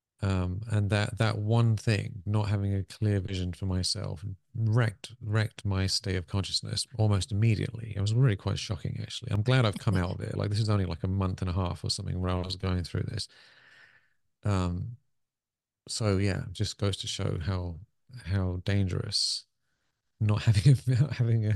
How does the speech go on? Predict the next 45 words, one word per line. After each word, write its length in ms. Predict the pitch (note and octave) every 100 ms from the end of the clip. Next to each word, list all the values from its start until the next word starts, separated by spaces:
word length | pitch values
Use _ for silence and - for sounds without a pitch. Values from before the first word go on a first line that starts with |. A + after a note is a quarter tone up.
| A2+ - -
inspiring 600 | B2 G#2+ - A2+ G#2 G2+
vision 260 | F#2+ G2 F#2+
is. 440 | A2+ - - - -
Good 100 | G2+
heavens. 380 | G2+ G#2 G2+ - _ -
Um, 260 | B2+ B2 A2+
so 120 | B2+
that 220 | C#3+ D#3+
was 260 | D3+ C3 - -
another 200 | A#2 G#2
one. 120 | A2
So 160 | - A#2
if 240 | G#2+ -
this 260 | B2 A#2+ -
is, 120 | A2+
so 120 | -
if 140 | A2 -
you're 80 | A#2+
taking 360 | - C3 A#2
notes 260 | G#2 A2 -
on 60 |
how 100 | G#2+
to 80 | G2+
wreck 240 | G2 G2+ -
your 100 | F#2+
life, 300 | F#2 G#2+ -
uh, 180 | G2+ G2
the 160 | F#2+ G2+
third 340 | - G#2+ G2+
one 300 | G2+ G2+ F#2+
was, 340 | G2 G2 - -
was, 280 | G2 F#2+ G2
uh, 160 | F#2 F#2
not 300 | G#2 G#2+ -
doing 340 | G#2+ G2 G2
things 400 | G2 G2 F#2 F2+ -
to 120 | G2
move 300 | F#2+ F#2+ F2+
on, 320 | F#2 F#2+ G#2+
not 220 | G2+ G#2
doing 240 | G2 G2 F#2+
things 280 | - F#2+ -
to 160 | G2+ G2
move 320 | G2 F#2+ F#2
forward, 540 | - F#2+ - A#2 G2+